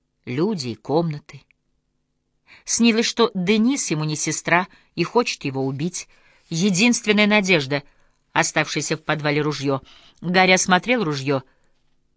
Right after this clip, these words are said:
проверяя, заряжено ли, и почувствовал, как кто-то прокрался в мастерскую. Обернулся и не узнал Денис.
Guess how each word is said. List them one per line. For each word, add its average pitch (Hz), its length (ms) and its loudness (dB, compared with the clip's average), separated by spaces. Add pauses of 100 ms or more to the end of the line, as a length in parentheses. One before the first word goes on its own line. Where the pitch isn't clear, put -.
(220)
проверяя, 151 520 0
заряжено 147 800 0
ли, 117 220 -10 (340)
и 180 80 0
почувствовал, 208 600 0
как 196 340 -2
кто-то - 540 -2
прокрался 185 560 -2
в 160 60 -12
мастерскую. 139 680 -6 (1000)
Обернулся 214 560 2
и 247 180 0
не 247 120 4
узнал 240 340 4
Денис. 214 460 0